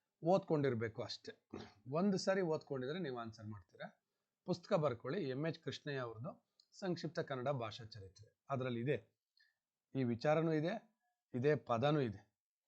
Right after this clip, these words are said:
ಅಥವಾ ಭಾಷಾ ವಿಜ್ಞಾನದ ಮೂಲ ತತ್ವಗಳು,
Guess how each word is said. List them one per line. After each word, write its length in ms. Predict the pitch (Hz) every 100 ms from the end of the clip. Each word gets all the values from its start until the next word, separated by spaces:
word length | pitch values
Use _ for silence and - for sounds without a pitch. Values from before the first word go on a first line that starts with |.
| _ _ -
ಅಥವಾ 600 | 110 117 107 214 - _ _ _ _ - 139
ಭಾಷಾ 280 | 143 -
ವಿಜ್ಞಾನದ 380 | 170 151 160 156
ಮೂಲ 280 | 151 143 151
ತತ್ವಗಳು, 520 | 143 131 143 135 170